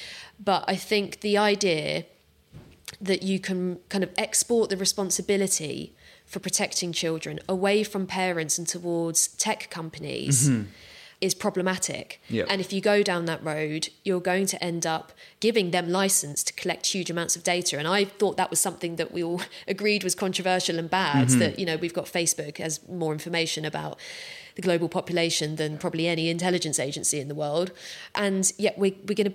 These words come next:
Speaker 1: end up giving them more and more data, probably then identity data, and the right to control what people can and can't see. I think that, that responsibility needs to be kind of on devices with parents in the home,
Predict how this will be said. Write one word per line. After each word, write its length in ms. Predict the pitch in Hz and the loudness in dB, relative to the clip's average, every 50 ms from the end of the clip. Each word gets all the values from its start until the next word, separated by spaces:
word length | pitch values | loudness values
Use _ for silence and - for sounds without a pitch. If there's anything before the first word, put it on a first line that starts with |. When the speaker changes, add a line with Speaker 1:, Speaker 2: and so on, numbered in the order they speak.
| - | -2
Speaker 1:
end 160 | - 202 190 190 | -2 -2 0 0
up 80 | - | -2
giving 180 | 202 190 190 185 | -2 -2 0 0
them 140 | 180 185 185 | -2 0 0
more 280 | 185 196 202 202 208 208 | 2 4 4 6 6 4
and 80 | 202 | 2
more 160 | 190 190 185 | 2 0 0
data, 560 | 180 185 175 175 180 170 - - 156 147 156 - | 2 2 0 0 0 0 -2 -2 0 -2 -2 -2
probably 260 | - 190 185 190 208 | -4 -4 -4 -4 -4
then 260 | 190 190 185 180 180 | -2 0 0 0 0
identity 520 | 180 175 170 180 180 180 170 - - - 78 | -2 -2 0 0 0 0 -2 -4 -4 -4 -4
data, 600 | - - - - - - - - - - 185 185 - - - - - _ _ | -4 -4 -4 -4 -4 -4 -4 -2 -2 -2 -4 -6 -8 -16 -18 -18 -20 _ _
and 160 | 190 190 190 | -2 0 0
the 60 | 185 | 0
right 180 | 180 196 185 - | 0 0 0 0
to 60 | - - | -2 -4
control 480 | - 190 185 - - 196 190 185 185 | -4 -6 -6 -4 -2 -2 -2 -2 -2
what 200 | 185 190 190 190 | -2 -4 -6 -4
people 240 | - 196 190 190 190 | -6 -8 -8 -8 -10
can 160 | - 196 185 | -8 -6 -6
and 100 | 180 175 | -6 -8
can't 260 | - - 180 180 175 | -6 -6 -6 -4 -2
see. 200 | - - 214 202 | 0 0 2 2
I 40 | 175 165 | 0 0
think 200 | - 202 180 - | -2 -2 0 2
that, 380 | 202 185 - - 180 185 - | 0 0 0 -2 -4 -4 -2
that 140 | - 190 - - | -2 -2 -2 0
responsibility 800 | 185 - - 202 175 - - 185 196 190 190 190 - 175 165 | -2 -2 0 0 -2 -2 -2 0 0 0 0 0 -2 -2 -2
needs 240 | 165 170 165 165 - | -4 -4 -4 -4 -4
to 80 | - 170 | -6 -4
be 500 | - 175 170 165 170 165 165 165 - - _ | -4 -2 -4 -2 -4 -6 -8 -10 -12 -14 _
kind 160 | - - 180 170 | -10 -6 -6 -6
of 160 | 165 165 - - - - - - - - | -6 -8 -10 -14 -14 -14 -14 -16 -8 0
on 180 | - 196 190 190 | 2 4 4 4
devices 580 | 185 185 175 165 165 170 160 - - 160 165 - | 2 0 0 0 0 2 0 0 2 0 -2 0
with 260 | 180 190 180 185 - | 0 0 0 0 -4
parents 480 | - 175 170 165 160 165 165 160 - | -6 -4 -2 0 -2 -2 0 0 -2
in 200 | - - 190 175 | -2 -2 -4 -4
the 60 | 170 156 | -4 -6
home, 500 | 156 170 170 165 165 165 165 170 170 | -4 -2 -2 0 0 -2 -2 -6 -8